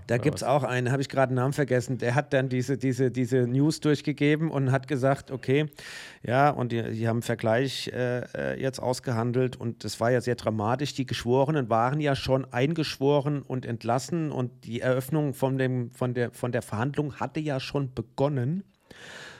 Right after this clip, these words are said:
Speaker 1: Und dann gab's nach der Eröffnungszeremonie, also wenn dir da am Anfang, ja,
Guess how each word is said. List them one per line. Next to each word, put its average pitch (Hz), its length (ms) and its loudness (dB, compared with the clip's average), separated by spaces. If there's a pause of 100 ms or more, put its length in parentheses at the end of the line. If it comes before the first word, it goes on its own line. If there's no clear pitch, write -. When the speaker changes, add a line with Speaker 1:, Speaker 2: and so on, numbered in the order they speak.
(160)
Speaker 1:
Und 127 120 -2
dann 139 160 2
gab's 139 400 2
nach 139 180 2
der 127 200 2
Eröffnungszeremonie, 123 1500 0
also 107 220 -2
wenn 110 160 0
dir 107 140 0
da 98 100 0
am 98 100 -4
Anfang, 113 300 -4
ja, 113 260 -2